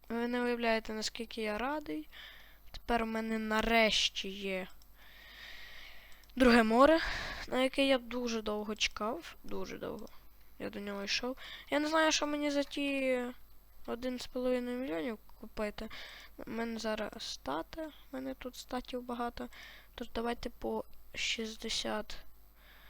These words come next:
статів відправимо в Factory, Factory!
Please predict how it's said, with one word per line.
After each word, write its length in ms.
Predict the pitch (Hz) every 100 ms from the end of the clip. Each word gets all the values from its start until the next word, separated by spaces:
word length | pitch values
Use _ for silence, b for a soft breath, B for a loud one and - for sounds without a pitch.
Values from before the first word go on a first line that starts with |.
| B B
статів 760 | - - - - 269 302 - 254
відправимо 600 | 233 - 240 240 240 220
в 360 | 214 220 214 208 - - - - - - - - - - - - - - b b b b b - - - - - - - - - - - B
Factory, 680 | - - 320 294 - 262 247
Factory! 540 | 311 320 - 269 247